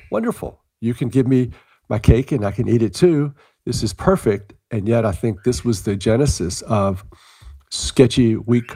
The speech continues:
weaker performance, because it's adding variables and adding non-system trades to the portfolio that inevitably was going to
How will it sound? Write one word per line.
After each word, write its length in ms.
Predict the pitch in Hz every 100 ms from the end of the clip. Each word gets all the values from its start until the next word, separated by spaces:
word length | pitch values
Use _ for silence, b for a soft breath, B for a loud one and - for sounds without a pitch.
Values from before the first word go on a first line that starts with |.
| -
weaker 280 | 127 131 117
performance, 680 | 107 87 165 180 98 110
because 540 | - 95 - 101 - - -
it's 160 | 110 -
adding 580 | 113 117 120 107 107 - -
variables 640 | 113 120 127 120 117 110
and 200 | - 87
adding 440 | 104 104 107 104 98 - _ -
non-system 720 | 107 120 117 - 127 - 98
trades 640 | - 127 135 95 95 - -
to 120 | -
the 120 | 113 110
portfolio 640 | 107 90 170 196 117 98
that 120 | 104
inevitably 640 | 104 98 143 156 104 98 98
was 180 | 101 -
going 340 | 101 98 98
to 380 | - 98 95